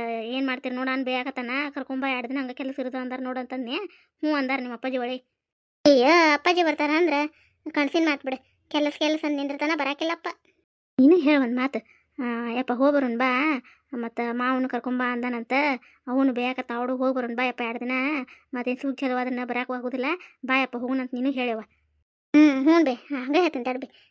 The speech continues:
ಹೇಳಿ ಕರ್ಕೊಂಡು ಹೋಗೋಣ ಅಂತ. ಪಾಪ ಹಂಗೆ ಕೆಲ್ಸ, ಕೆಲ್ಸ, ಕೆಲ್ಸ ಅಂತಾನ. ಎಲ್ಲಿ ನಾವ್ ಇನ್ನೂ ಇಷ್ಟ್ರ ಹೋಗ್ ಬರ್ತೈತೆ. ನಾ ಎಲ್ಲಿ ಹೋಗೋದಿಲ್ಲ ಅಪ್ಪ. ಆ, ಅಷ್ಟೇ ಹೇಳ್ತೀನಿ ತಡಿ ಬೇ. ನಾ ಗಿರಿಜಾ ಅವ್ರ ಮನೆಗೆ ಹೋಗಿ ಒಟ್ಟು ಸಾರು ಕೊಟ್ಟು ಬರ್ತೇನೆ. ಆ, ಇದನ್ನ ನೀನು ಇದನ್ನ, ಇದನ್ನ ಮಾಡು. ಹಿತ್ಲ ಬಾಗ್ಲ ಕದ ಹಾಕ್ಕೊಂಡು ಹೊರಗೆ ಕುಂದ್ರ. ಮತ್ತ್ ಕದ ತೆಗ್ದು ಹೋಗ್ಬೇಡ.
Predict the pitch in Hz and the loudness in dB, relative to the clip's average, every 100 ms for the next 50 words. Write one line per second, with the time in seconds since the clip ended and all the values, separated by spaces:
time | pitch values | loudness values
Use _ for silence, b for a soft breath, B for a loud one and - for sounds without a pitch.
0 | _ 285 294 285 269 277 277 277 247 - | _ 2 2 2 -2 -2 -2 -2 -6 0
1 | 302 311 277 285 285 294 - 285 285 285 | 0 2 -4 -2 -2 -2 -2 -4 -4 -6
2 | 294 277 269 294 311 392 B B - 285 | -6 -6 -4 -2 -2 -4 B B -4 0
3 | 311 294 277 330 311 311 294 294 277 285 | 2 2 2 0 -2 -2 0 0 -2 -6
4 | 269 262 302 330 285 269 269 294 349 466 | -6 -2 0 0 0 -4 -6 -4 -6 -6
5 | b b - 277 269 269 339 320 302 262 | b b -12 -10 -8 -8 -4 -4 -4 -6
6 | 269 269 - _ _ _ _ _ 339 339 | -6 -6 -10 _ _ _ _ _ 6 6
7 | 370 277 254 269 330 330 285 302 302 277 | 6 4 2 2 4 4 2 2 2 0
8 | 277 269 262 277 285 269 254 226 254 370 | -2 -2 -2 -2 -4 -4 -4 -2 -2 -2
9 | 262 b b - 247 247 262 294 302 294 | -2 b b -12 -6 -4 -2 0 0 0
10 | 262 277 285 247 240 262 247 247 277 254 | 0 -2 -4 -4 -4 -4 -4 -2 0 -2
11 | 233 - _ - 277 285 294 285 277 269 | -4 -10 _ -6 -2 0 0 -2 -2 -2
12 | 285 285 285 320 285 285 285 254 247 269 | -2 -2 0 0 0 0 0 0 -2 -4
13 | - 269 277 277 269 262 | -4 -4 -4 -4 -2 -2